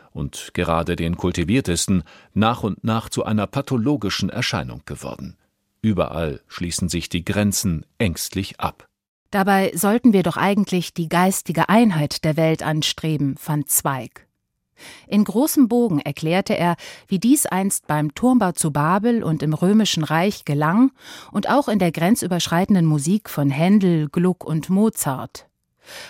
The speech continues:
Speaker 2: Ein historisch sicherlich fragwürdiger Abriss, wie auch Zweigs Begeisterung für Südamerika außer Acht lässt, dass die Gründung dieser jungen Länder, wie er sie nennt, auf Kolonialismus und Sklaverei basierte.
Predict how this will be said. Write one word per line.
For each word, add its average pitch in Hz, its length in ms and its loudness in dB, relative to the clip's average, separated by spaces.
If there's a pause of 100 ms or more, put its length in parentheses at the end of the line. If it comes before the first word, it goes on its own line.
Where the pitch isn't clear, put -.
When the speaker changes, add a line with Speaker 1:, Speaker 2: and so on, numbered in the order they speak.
Speaker 2:
Ein 190 180 4
historisch 233 600 4
sicherlich 180 420 0
fragwürdiger 170 720 0
Abriss, - 480 -2 (300)
wie 190 120 -2
auch - 220 -2
Zweigs - 420 0
Begeisterung 180 800 0
für 180 180 0
Südamerika 185 800 0
außer 151 300 0
Acht - 280 -4
lässt, - 440 -2 (320)
dass 196 160 0
die 208 160 -2
Gründung 254 500 8
dieser 170 320 2
jungen 214 480 8
Länder, 196 540 6
wie 156 120 0
er 160 120 0
sie 165 140 4
nennt, 160 440 2 (380)
auf 170 240 -2
Kolonialismus 180 960 4
und 170 160 -2
Sklaverei 160 560 2
basierte. 139 640 -4